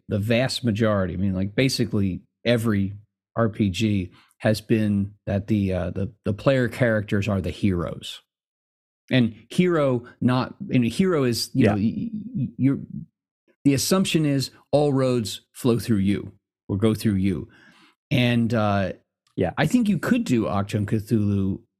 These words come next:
Speaker 1: more broadly. How's that? By establishing, you know, okay, you guys, I mean, l-, let's say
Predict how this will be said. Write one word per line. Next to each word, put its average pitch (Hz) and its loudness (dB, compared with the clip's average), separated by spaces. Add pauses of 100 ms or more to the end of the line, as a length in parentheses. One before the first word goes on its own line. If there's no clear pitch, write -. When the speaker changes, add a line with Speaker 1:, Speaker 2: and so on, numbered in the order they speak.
(920)
Speaker 1:
more 127 2
broadly. 107 -2
How's 107 -2
that? 95 -2 (1000)
By 127 2
establishing, 123 0 (460)
you 113 2
know, 117 2
okay, 113 0 (180)
you 135 2
guys, 123 0
I 131 -2
mean, 147 0
l-, 139 -2
let's 160 0
say 131 0